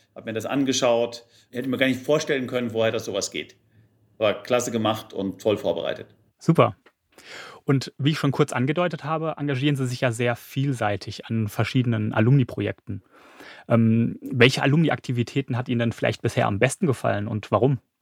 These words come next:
Speaker 1: Nun, wir hatten ja schon eine Alumni-Aktivität erwähnt, das, äh, Musikinstrumente-Programm und die entsprechende Ausstellung. Das war eine ganz tolle Sache.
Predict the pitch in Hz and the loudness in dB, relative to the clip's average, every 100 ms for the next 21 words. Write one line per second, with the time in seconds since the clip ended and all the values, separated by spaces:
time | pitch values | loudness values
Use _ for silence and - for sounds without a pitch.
0 | - 160 170 156 151 156 151 139 117 151 | 4 6 6 2 2 -2 -2 0 2 2
1 | 139 - 131 139 143 135 120 139 123 131 | 0 -2 -4 -2 -2 -2 -2 -4 -2 0
2 | 127 135 175 160 135 113 - 135 120 123 | 2 2 2 0 -2 -2 -2 0 2 2
3 | 156 160 151 151 - 135 131 135 131 127 | 2 0 -2 -2 2 2 4 4 4 2
4 | 123 104 117 131 107 107 107 113 104 110 | -2 -2 -2 0 -2 -2 0 0 0 0
5 | 113 110 - 143 143 131 123 117 113 113 | 2 4 4 2 2 0 0 0 -2 0
6 | 107 113 113 123 - 120 117 104 107 123 | 0 2 0 0 -4 0 2 2 2 0
7 | 113 | -4